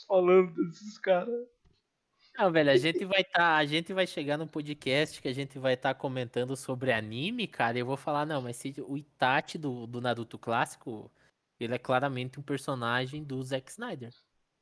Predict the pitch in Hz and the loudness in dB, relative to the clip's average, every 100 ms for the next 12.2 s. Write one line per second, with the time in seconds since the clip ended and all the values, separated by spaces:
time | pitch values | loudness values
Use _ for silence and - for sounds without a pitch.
0 | - - - _ _ - - 139 135 160 | -14 -14 -16 _ _ -2 0 0 0 0
1 | 143 139 160 143 131 180 160 156 151 156 | 2 2 2 2 4 6 6 6 4 2
2 | 156 156 151 170 175 156 170 190 190 226 | 2 0 2 2 4 0 0 0 0 2
3 | 277 269 - - _ _ _ _ _ 349 | 0 0 -4 -8 _ _ _ _ _ 6
4 | 381 381 185 120 107 208 247 277 - - | 8 8 6 2 0 0 2 -2 0 2
5 | 175 156 139 135 139 208 165 139 208 151 | 2 4 2 2 -4 -8 -8 -8 -8 -12
6 | 147 147 135 208 208 _ _ _ _ _ | -12 -10 -6 -6 -8 _ _ _ _ _
7 | _ _ _ - - - - 190 160 139 | _ _ _ -6 -4 -4 -2 4 6 6
8 | 147 175 190 - - - - 123 - - | 6 4 2 0 -12 -12 -10 -10 -12 -20
9 | - 226 180 156 156 - 147 165 160 151 | -6 0 2 4 2 0 0 2 4 6
10 | 151 156 170 180 185 - - 202 190 - | 6 6 4 2 0 0 -6 0 0 2
11 | 170 180 175 196 220 254 262 226 175 151 | 0 0 -2 0 2 4 2 2 -4 -2
12 | 165 | -4